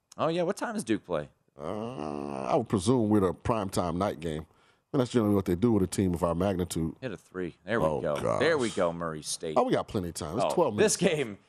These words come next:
Speaker 1: this game is
Speaker 2: Come on, U C L A.
Speaker 1: coming down to the wire. So, yes, where we are right now, so you could sweat with us.
Speaker 2: Yes.
Speaker 1: Uh, I laid two and a half in game with Arkansas.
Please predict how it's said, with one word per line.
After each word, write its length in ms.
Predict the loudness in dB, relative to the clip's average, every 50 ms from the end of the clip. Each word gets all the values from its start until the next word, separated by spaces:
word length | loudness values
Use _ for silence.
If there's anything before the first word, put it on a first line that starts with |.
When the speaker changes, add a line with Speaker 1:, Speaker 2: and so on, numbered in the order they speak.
| _ _ _
Speaker 1:
this 220 | 2 2 2 2
game 480 | 2 2 2 4 2 2 0 -2 -6 -4 _
is 440 | 2 2 2 2 0 -2 -4 -2 0
Speaker 2:
Come 140 | 0 2 2
on, 160 | 0 2 2
U 80 | 2 2
C 220 | 2 2 2 4
L 40 | 4
A. 20 | 4
Speaker 1:
coming 280 | 2 0 0 -4 -2 0
down 320 | 2 2 2 0 -2 -2
to 40 | -2
the 100 | -4 -4
wire. 480 | -4 -2 0 0 0 2 0 -2 -4 -6 -12 _ _ _
So, 220 | 2 2 4 4
yes, 420 | 4 2 2 0 -2 -6 -10 -12 -14 _ _ _ _
where 240 | 2 4 4 4 4
we 180 | 4 4 4
are 240 | 6 6 6 6 6
right 240 | 6 4 4 2 2
now, 480 | 0 2 2 4 4 2 2 0 -2 -8 _ _ _
so 80 | _ -10
you 60 | -8
could 160 | -8 -6 -6
sweat 340 | -6 -4 2 2 2 2 2
with 160 | 0 0 2
us. 360 | 4 2 2 2 -2 -6 -6 -4
Speaker 2:
Yes. 300 | -4 -4 -4 -4 0 2
Speaker 1:
Uh, 320 | 2 4 6 4 4 4 2 2
I 160 | 2 2 2
laid 340 | 2 4 4 4 4 2 0
two 160 | 0 0 2
and 80 | 2 2
a 60 | 2
half 260 | 2 0 0 -2 -2 -4
in 200 | -4 -4 -2 0
game 200 | 0 0 0 0
with 120 | -2 0 2
Arkansas. 760 | 2 2 2 0 -2 -4 -4 0 2 4 4 4 4 2